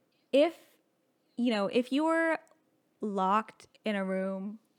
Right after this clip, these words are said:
by yourself, or if you were never, if you were the last person on earth, right, do you think you would still make some of the changes that we claim are for ourselves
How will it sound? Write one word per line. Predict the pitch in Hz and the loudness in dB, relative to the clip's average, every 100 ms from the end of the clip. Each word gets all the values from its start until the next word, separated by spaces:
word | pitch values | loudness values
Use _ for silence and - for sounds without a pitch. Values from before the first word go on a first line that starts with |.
| _ | _
by | - 196 | -6 -4
yourself, | 185 185 185 180 196 | -2 -4 -2 -2 0
or | 185 | -2
if | 226 | 0
you | 247 | 2
were | 277 | 2
never, | 208 208 - | 2 -2 -4
if | 233 | -2
you | 294 | -2
were | |
the | 330 | 0
last | 226 208 214 | 2 0 -2
person | - 214 214 | -8 -8 -4
on | 196 185 | -4 -4
earth, | 180 233 _ | -4 -6 _
right, | - 196 185 220 - | -6 -4 -4 -6 -10
do | - | -6
you | 208 226 | -4 -4
think | - 220 233 | -4 -4 -4
you | 202 196 | -6 -6
would | 190 | -6
still | - 190 180 180 | -6 -4 -4 -4
make | 185 185 | -4 -8
some | - 185 | -8 -8
of | 180 | -8
the | 185 | -10
changes | - 180 175 175 175 175 - _ _ _ _ _ _ _ - | -10 -8 -6 -6 -6 -8 -14 _ _ _ _ _ _ _ -8
that | 190 175 - | 0 0 0
we | 190 | -4
claim | - 180 175 | -4 -6 -4
are | 175 | -6
for | 190 180 170 | -6 -4 -4
ourselves | 175 - 165 165 170 - - | -4 -6 -4 -4 -6 -10 -20